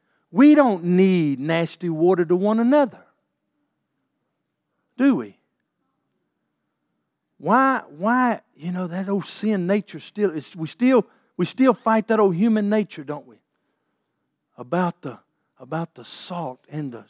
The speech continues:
and the sweet water. I tell you, boy, the, I, I, I wanna, I wanna be able to, I, I love to encourage people,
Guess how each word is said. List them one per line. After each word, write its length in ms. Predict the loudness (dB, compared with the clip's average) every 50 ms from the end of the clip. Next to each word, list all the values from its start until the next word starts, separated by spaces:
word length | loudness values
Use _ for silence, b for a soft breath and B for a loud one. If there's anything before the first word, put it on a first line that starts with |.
| _ _
and 140 | -20 -20 -20
the 40 | -20
sweet 380 | -20 -20 -20 -20 -20 -20 -20
water. 260 | _ -20 -20 -20 _ _ _ _ _ _ _ _ _ _ _ _ _ _ _ _ -14
I 60 | -14
tell 180 | -6 0 2 2
you, 140 | 2 2 0
boy, 220 | -2 -2 -2 -2
the, 180 | -2 -4 -8 -10 _ -20 _ _ _
I, 420 | -8 -4 -4 -4 -4 -2 -4 -4 -4 -4
I, 120 | -6 -2
I 40 | 0
wanna, 380 | 0 0 0 0 -2 -4 -8 -10 _
I 140 | -4 -2 0
wanna 240 | 2 2 0 0 -2
be 180 | 0 2 2 2
able 120 | 2 0
to, 140 | -4 -6 -4
I, 300 | -2 -2 -2 0 0 -2
I 20 |
love 400 | 0 2 4 4 4 4 2 -2 -4
to 100 | -6 -6
encourage 580 | -6 -6 -4 -4 -2 -2 -2 -2 -6 -8 -12
people, 380 | -10 -10 -10 -10 _ -20 -20